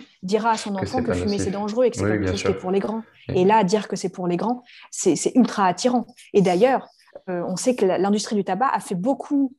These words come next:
Speaker 1: Euh, maintenant, on parle beaucoup de greenwashing. Bah, l'industrie du tabac, du tabac en faisait beaucoup. Alors, on peut appeler ça du health washing,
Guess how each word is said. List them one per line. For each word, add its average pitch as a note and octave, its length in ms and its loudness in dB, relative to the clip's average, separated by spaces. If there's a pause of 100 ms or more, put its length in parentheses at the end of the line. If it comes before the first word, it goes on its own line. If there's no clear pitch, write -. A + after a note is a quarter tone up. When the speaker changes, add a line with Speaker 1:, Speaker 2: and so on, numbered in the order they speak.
(340)
Speaker 1:
Euh, F#3 100 -4
maintenant, G#3+ 260 0
on - 40 -2
parle G#3 160 -2
beaucoup G#3 160 -4
de G3+ 100 0
greenwashing. G#3 840 -4
Bah, F3+ 120 -4
l'industrie G3+ 320 -4
du G#3 100 -4
tabac, G3 280 -4
du F#3+ 100 -6
tabac A#3 220 -4
en G3+ 80 -6
faisait F#3 260 -6
beaucoup. G3+ 440 -4
Alors, F3+ 220 -10
on - 160 -20
peut F#3 120 -10
appeler F3 220 -8
ça G#3 200 -10
du F3 220 -6
health G#3 280 0
washing, C4+ 420 0